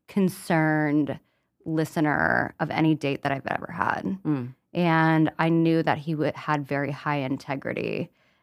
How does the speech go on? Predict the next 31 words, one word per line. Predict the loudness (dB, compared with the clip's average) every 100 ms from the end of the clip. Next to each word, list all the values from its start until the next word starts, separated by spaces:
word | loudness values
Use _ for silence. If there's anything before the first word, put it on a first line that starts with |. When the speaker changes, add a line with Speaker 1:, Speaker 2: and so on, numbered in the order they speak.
| -6
Speaker 1:
and | -2
that | -2 -4
he | -10 -4 -2
himself | 0 -2 -2 -2 0 -2 -4
wouldn't | -2 -2 -2
want | -4 -6
to | -10
cheapen | -14 -8 -6 -4 -4 -6 -6 -8 -10 _ _ _
the | -4
relationship. | -4 -6 -10 -10 -8 -8 -8 _ _ _
Speaker 2:
Right. | -4 -4 -4 -14 _ 2
Speaker 1:
I | 4
was | 6 4 2
certain | -2 -2 0 -4 -6 -4
at | -2
that | -2 -4 -6
point | -8 -8 -10
that | -8 -6
he | -2
wanted | -2 -2 -2
to | -6
see | -6 -2 0
me | 2
again | 0 0 -2 0 -2 -4 -8 _ _ _
and | 2 2
that | 4
there | 2
was | 2 2 2
more | 2 2 2 2
than | 2 2 0
just, | 0 0 0 -4 -14 -18